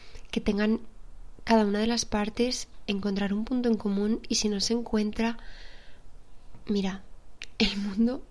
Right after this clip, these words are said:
está mm, compuesto por, eh, ocho mil millones de personas. Estamos ahí, mm, bailando un poco la cifra. De verdad, no pasa nada porque con tu vecina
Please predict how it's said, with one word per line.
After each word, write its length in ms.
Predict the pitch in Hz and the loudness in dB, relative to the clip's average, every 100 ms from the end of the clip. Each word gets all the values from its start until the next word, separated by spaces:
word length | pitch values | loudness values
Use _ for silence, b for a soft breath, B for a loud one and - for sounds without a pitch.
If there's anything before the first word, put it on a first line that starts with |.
| - | 2
está 440 | 233 226 - 214 - - - - - - - - 226 | 4 4 0 -4 -6 -12 -12 -10 -10 -12 -12 -2 4
mm, 360 | 220 214 214 | 4 4 2
compuesto 680 | 202 - 226 202 220 - 240 | 2 2 2 4 0 0 -4
por, 360 | - 226 233 - B B B B B - - | 2 2 2 -2 B B B B B -4 6
eh, 520 | 226 214 208 208 226 - - - - - - - - | 6 6 4 0 -2 -8 -12 -12 -12 -12 -10 -10 -2
ocho 520 | - 233 - 226 226 277 - - | 0 2 4 4 4 2 -4 -2
mil 540 | 220 214 214 254 285 | 0 4 4 6 4
millones 460 | 269 269 277 269 269 | 4 4 4 2 0
de 80 | 254 | 0
personas. 600 | 262 262 302 311 - - - - - | 0 0 -2 -4 -8 -10 -10 -6 -2
Estamos 380 | 226 240 240 | 4 4 6
ahí, 300 | 226 226 233 - 220 | 4 4 2 -2 -4
mm, 340 | 208 208 202 202 B B B | -2 0 -2 -6 B B B
bailando 420 | 233 233 226 226 | 6 8 8 8
un 100 | 226 | 6
poco 180 | 202 220 | 6 2
la 100 | 214 | 2
cifra. 460 | 196 226 - 240 269 b b b - - - | 2 0 0 -2 -4 b b b -10 -8 -2
De 140 | 214 | 0
verdad, 380 | 202 196 202 190 - | 2 2 2 -2 -4
no 120 | 208 208 | -2 2
pasa 260 | 233 226 | 4 4
nada 380 | 202 208 214 - B B B B - | 2 0 -2 -4 B B B B 0
porque 480 | 220 - 208 247 - - | 0 2 -2 -2 -6 -2
con 220 | 220 214 | 2 4
tu 100 | 220 | 4
vecina 540 | 214 196 202 196 226 | 2 0 0 0 -2